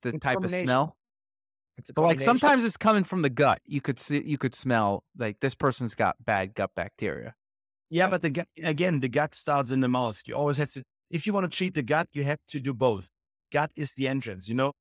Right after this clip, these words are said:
Speaker 2: the mouth is the entrance, because there's, you know, but when you start the saliva and you start, um, chewing, this is when all these enzymes get activated and the whole digestive process starts there. And if you have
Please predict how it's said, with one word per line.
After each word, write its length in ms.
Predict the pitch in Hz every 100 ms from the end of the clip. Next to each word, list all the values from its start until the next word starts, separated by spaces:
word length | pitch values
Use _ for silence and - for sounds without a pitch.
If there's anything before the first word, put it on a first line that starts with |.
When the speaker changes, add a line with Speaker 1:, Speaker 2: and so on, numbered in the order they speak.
| 135
Speaker 2:
the 120 | 131
mouth 340 | 135 147 165 156
is 140 | 143
the 120 | 139
entrance, 380 | 139 139 110 101
because 300 | - 101 135 - -
there's, 340 | 135 151 135 127 -
you 140 | 135
know, 200 | 143 147
but 200 | 101 117 - _
when 160 | 131 131
you 120 | 127
start 380 | - - 127 127 _ _ _ _
the 140 | 120 123
saliva 600 | - 127 123 143 147 143
and 120 | 127
you 60 | 120
start, 460 | - 123 117 117
um, 100 | 117 113
chewing, 500 | - 151 143 143 139 _ _ -
this 100 | 139
is 120 | 135
when 140 | 131
all 220 | 131 135 135
these 360 | 123 123 - -
enzymes 460 | 143 143 135 131 -
get 120 | 131
activated 640 | 131 - 127 123 123 123
and 160 | 123 120
the 60 | 117
whole 320 | 127 139 131
digestive 540 | 123 117 127 123 123 -
process 340 | 131 127 120 -
starts 420 | - 113 104 -
there. 240 | 107 - - _ _ _ -
And 120 | 127
if 160 | 143
you 120 | 147 151
have 160 | 143